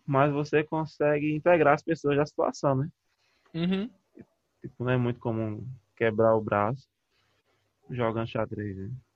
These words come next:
Speaker 2: É, é uma história que eu não sei quem foi o retardado que fez isso, mas deve ser uma história muito boa.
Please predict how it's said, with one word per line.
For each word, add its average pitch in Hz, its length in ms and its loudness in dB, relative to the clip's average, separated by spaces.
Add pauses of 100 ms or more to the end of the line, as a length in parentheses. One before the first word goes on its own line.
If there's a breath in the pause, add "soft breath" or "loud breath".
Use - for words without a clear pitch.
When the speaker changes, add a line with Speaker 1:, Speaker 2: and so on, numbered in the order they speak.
(100)
Speaker 2:
É, - 80 -4
é 156 300 2
uma 185 80 2
história 240 260 2
que 262 180 0
eu 214 160 6
não 262 120 2
sei 269 160 0
quem 262 120 2
foi 254 140 4
o - 20 4
retardado 160 520 4
que - 100 -20
fez 123 260 -2
isso, 151 300 -6
mas 370 300 -4
deve 214 160 6
ser - 80 0
uma - 20 4
história 220 240 2
muito - 180 -2
boa. 139 380 -2